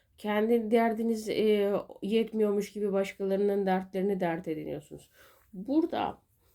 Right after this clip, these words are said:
insanların dertlerini düşünürken veya onlarla iletişim kurarken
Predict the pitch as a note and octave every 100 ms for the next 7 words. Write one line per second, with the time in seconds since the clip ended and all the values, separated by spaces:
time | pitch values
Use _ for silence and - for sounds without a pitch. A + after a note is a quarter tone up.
0 | _ A3 A#3+ A#3 B3 B3 B3 B3 C#4 C4
1 | G#3+ G3+ - G3+ G3+ G#3+ G#3+ F#3+ F3+ F#3
2 | E3+ F3 D3 F2+ - F4+ A#3 A#3 B3+ G#3+
3 | - E3+ F#3 - A#3+ A#3 G3+ G#3+ A#3 -
4 | G3+